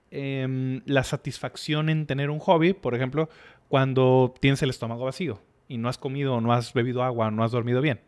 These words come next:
Por razones obvias, los humanos buscamos satisfacer primero esas necesidades más fundamentales y básicas, y posteriormente, ya que hemos satisfecho esas necesidades,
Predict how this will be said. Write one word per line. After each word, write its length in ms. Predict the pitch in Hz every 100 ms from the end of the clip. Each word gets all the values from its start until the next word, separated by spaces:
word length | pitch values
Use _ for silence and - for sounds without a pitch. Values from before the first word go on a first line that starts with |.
| _ _ _ _ _ _ _ _ _ _
Por 140 | - 127
razones 420 | 120 151 180 -
obvias, 300 | 175 131 113
los 200 | 110 -
humanos 440 | 117 123 143 - - _ _ _ _
buscamos 540 | 131 - - 143 156
satisfacer 520 | - 143 131 - 143 -
primero 320 | 143 131 127
esas 220 | - 135
necesidades 640 | 135 - 123 123 113 120
más 180 | 120 120
fundamentales 880 | - 127 120 113 110 - 117 120 -
y 60 | 143
básicas, 580 | 160 117 113 127 - - _ - - _ _ _
y 100 | 151
posteriormente, 720 | 151 143 135 185 240 151 170
ya 120 | 139
que 340 | - 147 139 127
hemos 200 | 143 -
satisfecho 500 | 120 113 120 - 117
esas 160 | 127
necesidades, 580 | 143 151 147 139 135